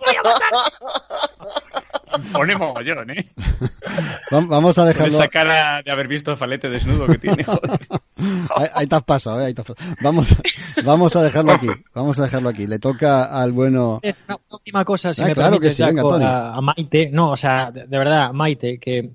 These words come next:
Speaker 3: que tienes muchísimo mérito, tía. O sea, estás perse-, estás
Speaker 2: <laughs>
Speaker 3: mejorando. Sí, sí, de verdad, que además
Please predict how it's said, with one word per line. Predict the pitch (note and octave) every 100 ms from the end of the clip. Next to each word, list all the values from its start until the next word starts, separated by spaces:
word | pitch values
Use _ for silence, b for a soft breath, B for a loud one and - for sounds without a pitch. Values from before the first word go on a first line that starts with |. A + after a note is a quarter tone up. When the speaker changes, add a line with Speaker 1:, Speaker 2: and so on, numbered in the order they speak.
| _
Speaker 3:
que | C3+
tienes | C#3 D#3+
muchísimo | D3+ D3 D3 C3+
mérito, | C3 B2 A2+ A#2+
tía. | C3+ A#2+ G#2
O | B2+
sea, | C3+
estás | C3 D#3
perse-, | G#3 F#3 -
estás | B4 C5 A4+ - _
Speaker 2:
<laughs> | E3+
Speaker 3:
mejorando. | D3 C3 D#3 A#3+
Sí, | - G3+
sí, | G#3 G#3
de | C3
verdad, | C#3 F3+ E3+ A#2
que | A#2+ A#2 A2+ A2
además | A2 A#2 C3